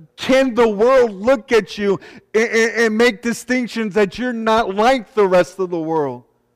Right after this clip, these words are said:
It ought to, because we should be overflowing with the wisdom of God and overflowing with all of these characteristics that we should look strange and foreign in the place that we live.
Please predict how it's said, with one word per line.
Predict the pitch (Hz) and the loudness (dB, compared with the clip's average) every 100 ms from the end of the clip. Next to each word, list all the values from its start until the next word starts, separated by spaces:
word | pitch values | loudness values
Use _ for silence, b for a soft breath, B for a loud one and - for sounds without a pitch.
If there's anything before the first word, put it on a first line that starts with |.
| _ _ _ _ _ _ _ _ | _ _ _ _ _ _ _ _
It | 214 214 | 0 2
ought | 208 247 269 - | 2 2 2 -2
to, | 214 180 147 120 _ _ _ _ _ _ _ - | 0 0 -2 -10 _ _ _ _ _ _ _ -8
because | 214 233 233 170 | -2 0 0 -2
we | 240 | -6
should | - 240 | -4 -6
be | 214 208 B B - | -4 -6 B B -4
overflowing | 226 269 285 240 233 220 233 220 202 | 2 2 2 0 0 0 2 0 -2
with | 214 | -4
the | 233 | -4
wisdom | 208 247 226 247 220 | -2 -2 -2 -4 -2
of | 202 180 | -4 -4
God | 226 226 226 202 | -2 2 2 2
and | 196 208 | -2 -2
overflowing | 233 285 233 240 - 233 220 | 2 2 0 -4 -2 0 2
with | 208 202 | 0 0
all | 208 254 262 269 | 2 4 4 0
of | 196 | -6
these | 240 - | -10 -8
characteristics | - 240 240 - 214 226 214 214 185 - B B B 180 | 0 0 0 -4 -2 -2 0 -2 -2 -4 B B B 0
that | 214 202 | 0 2
we | 254 | -2
should | 233 - 233 | -2 -4 -6
look | 202 214 196 | 0 0 0
strange | - - 233 240 254 240 190 | -8 -14 -8 -6 -4 -6 -6
and | 214 202 - | -8 -8 -10
foreign | - 240 247 220 202 | -10 -4 -2 -2 -4
in | 214 208 | -6 -4
the | 208 | -4
place | 208 220 196 | -2 -6 -6
that | 220 190 | -8 -8
we | 202 202 | -8 -10
live. | 214 233 233 202 | -10 -14 -12 -14